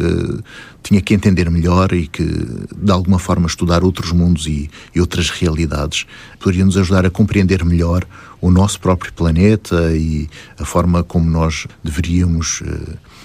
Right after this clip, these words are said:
contribuir para que a, a nossa boa relação com o planeta fosse reconquistada e, e que pudéssemos contribuir para um futuro melhor.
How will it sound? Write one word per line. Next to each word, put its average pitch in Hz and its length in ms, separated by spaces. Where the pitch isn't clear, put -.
contribuir 82 720
para 78 240
que 78 500
a, 95 160
a 92 40
nossa 92 260
boa 85 200
relação 82 320
com - 120
o - 40
planeta 82 640
fosse - 280
reconquistada 85 920
e, 73 360
e - 60
que - 100
pudéssemos 80 460
contribuir 78 360
para - 120
um 82 40
futuro 82 260
melhor. 71 300